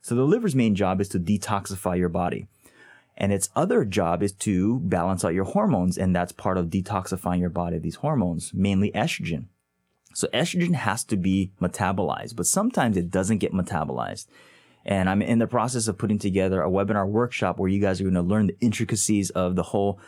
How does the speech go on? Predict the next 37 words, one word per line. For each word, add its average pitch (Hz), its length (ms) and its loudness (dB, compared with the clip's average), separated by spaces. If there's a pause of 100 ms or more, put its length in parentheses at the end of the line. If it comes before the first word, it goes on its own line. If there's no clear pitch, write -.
(200)
metabolic 98 460 2
pathways 98 580 0
of 87 120 -2
these 92 160 0
hormones, 95 680 0 (280)
uh, 80 240 -2 (120)
estrogen 87 600 0
and 90 160 0 (260)
estradiol 85 680 0
and 85 100 -2
all 95 180 0
this 92 160 -4
kind 90 140 -4
of 85 80 -2
stuff. - 320 -4 (500)
Estrogen 117 400 0
for 113 140 0
men 113 200 4
and 110 180 2
women. 110 440 0
Yes, - 480 0
estrogen 123 520 0
is, 101 400 2
is 101 440 2
a 95 140 0
hormone 107 400 2
that's 95 180 -2
found 101 400 0
both 101 380 0
in 117 260 2
men 90 160 2
and 82 160 0
women. 87 280 2
And 92 100 2
it's 87 160 0
very, 90 500 2
very 90 520 0